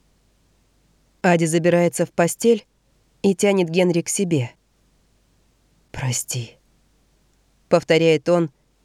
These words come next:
тихо и твёрдо, как молитву. Они лежат, переплетя пальцы, лицом к лицу. «Прости». Ади буквально заставляет себя спросить:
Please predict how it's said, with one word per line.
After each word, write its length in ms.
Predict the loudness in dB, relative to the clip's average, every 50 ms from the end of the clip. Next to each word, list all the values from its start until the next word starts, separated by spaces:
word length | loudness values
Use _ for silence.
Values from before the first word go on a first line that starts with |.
| _ _ _ _
тихо 340 | -4 -2 -2 -2 0 0
и 80 | -2 -2
твёрдо, 440 | -2 -2 -2 -2 -2 -2 -2 -2 -2
как 200 | -2 -4 -2 -2
молитву. 580 | 0 0 0 0 -2 -6 -8 -10 -14 -14 -14 _ _ _ _ _ _ _ _ _ _ _ _ _ _ _ _ _ _ _ _ _ _ _ _ _ _ _ _ _ _ _ -2
Они 220 | 0 0 2 2
лежат, 320 | 2 0 0 0 -2 -2
переплетя 500 | -2 -2 -4 -2 -2 -2 -2 0 0 -2
пальцы, 540 | 0 0 0 -2 -2 -2 -4 -6 -6 -6 -6 _ _ _ _ _ _ _ _ _ _ _
лицом 460 | -2 0 0 0 0 -2 0 0 -2
к 80 | -2 -2
лицу. 480 | -4 -4 -4 -6 -6 -6 -6 -8 -8 -12 _ _ _ _ _ _ _ _ _ _ _ _ _ _ _ _ _ _ _ _ _ _ _ _ _ _ _ _ _
«Прости». 680 | -6 -4 -4 -4 -6 -8 -10 -10 -12 -12 -12 -14 -14 -16 _ _ _ _ _ _ _ _ _ _ _ _ _ _ _ _ _ _ _ _ _ _ _ _ _ _ _ _ _ 0
Ади 240 | 2 2 2 2
буквально 440 | 0 -2 -2 0 0 2 2 2 2
заставляет 560 | 0 -2 -2 0 0 0 2 4 2 2 2
себя 240 | 0 -2 -2 0 -2
спросить: 600 | -2 -2 -4 -4 -4 -4 -4 -6 -8 -10 -12 -18